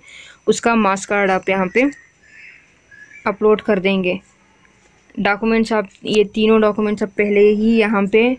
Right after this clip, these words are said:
क्रॉप करके रख लीजिएगा। जैसे यहाँ पे बता रहा है सेवेंटी फ़ाइव के बी के अंदर होना चाहिए। दोबारा से फॉर्म चेक करके आप नेक्स्ट जाएंगे, proceed to pay पे। जैसे ही आप इस बटन पे क्लिक करते हैं,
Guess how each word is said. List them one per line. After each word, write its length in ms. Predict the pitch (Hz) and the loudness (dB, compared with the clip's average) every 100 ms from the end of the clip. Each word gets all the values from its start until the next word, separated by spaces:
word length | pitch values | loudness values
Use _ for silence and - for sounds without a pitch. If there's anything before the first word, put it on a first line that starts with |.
| _ - - _ _ _ - - | _ -20 -20 _ _ _ -16 -8
क्रॉप 260 | 214 208 202 | 0 0 2
करके 300 | 220 196 214 | -2 0 0
रख 100 | 202 | 0
लीजिएगा। 420 | 208 190 196 208 | -2 2 2 2
जैसे 260 | 208 202 214 | 2 2 2
यहाँ 160 | 202 208 | 0 0
पे 120 | 208 | 2
बता 260 | 196 208 | 2 0
रहा 100 | 202 | 0
है 120 | 208 226 | 2 0
सेवेंटी 500 | 220 208 208 214 220 | 0 0 0 -2 -2
फ़ाइव 340 | - 208 208 | 0 -2 0
के 160 | 226 202 | 0 0
बी 120 | 214 | 0
के 140 | 202 233 | 0 0
अंदर 280 | 202 202 | 0 0
होना 220 | 214 202 202 | -2 -2 -2
चाहिए। 460 | 196 196 190 196 - - - - - - - - - | 0 0 -2 -4 -12 -18 -14 -12 -12 -12 -12 -6 0
दोबारा 360 | 214 226 214 233 | 2 2 0 0
से 120 | 247 | 0
फॉर्म 260 | 247 233 | 0 0
चेक 200 | 240 233 | 0 0
करके 340 | 247 240 240 233 | 0 -2 0 0
आप 340 | 202 214 - | 0 -2 -2
नेक्स्ट 300 | 220 220 - | -2 -2 -2
जाएंगे, 440 | 240 226 226 240 262 | 0 0 2 2 0
proceed 580 | - 220 214 233 214 269 | 0 -2 0 -2 -2 -2
to 100 | 226 240 | 0 0
pay 180 | 220 226 | 0 -2
पे। 180 | 269 339 - - - - - - 185 | -2 -4 -10 -18 -16 -16 -20 -10 -2
जैसे 400 | 220 220 254 254 | 0 2 0 2
ही 120 | 262 | 2
आप 220 | 240 247 | 0 -2
इस 160 | 247 - | -6 -4
बटन 260 | 220 226 226 | -2 2 2
पे 80 | 233 | 2
क्लिक 200 | 233 - | 0 2
करते 260 | 226 190 | 0 2
हैं, 300 | 202 214 262 | -2 0 -2